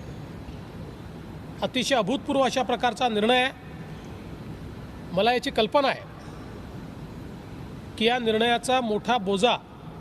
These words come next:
हा राज्य सरकारवर पडणार आहे. प्रसंगी आम्हाला काही कामं कमी करावी लागतील, पण अडचणीतल्या शेतकऱ्याला मदत करायचा निर्णय घेतल्यामुळे त्या निर्णयाच्या पाठीशी मंत्रिमंडळ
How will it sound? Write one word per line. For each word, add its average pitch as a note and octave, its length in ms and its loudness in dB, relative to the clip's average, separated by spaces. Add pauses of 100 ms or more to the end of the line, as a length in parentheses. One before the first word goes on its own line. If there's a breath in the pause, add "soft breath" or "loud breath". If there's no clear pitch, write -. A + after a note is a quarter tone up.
(720)
हा F#3+ 100 4
राज्य G3+ 300 4
सरकारवर A#3 480 4
पडणार G#3 380 4
आहे. A#3 220 4 (1700)
प्रसंगी B3 640 4 (840)
आम्हाला A#3 360 6 (1500)
काही G3+ 140 4
कामं A3 280 4
कमी A3+ 240 2
करावी B3 320 4
लागतील, C4+ 380 2 (960)
पण G3+ 80 2
अडचणीतल्या B3 600 4
शेतकऱ्याला A#3 560 4
मदत A3 320 2
करायचा A#3 320 4
निर्णय A3 280 4
घेतल्यामुळे G#3+ 600 2 (1800)
त्या G#3+ 100 6
निर्णयाच्या A3+ 480 4
पाठीशी A#3 500 0
मंत्रिमंडळ A3 640 4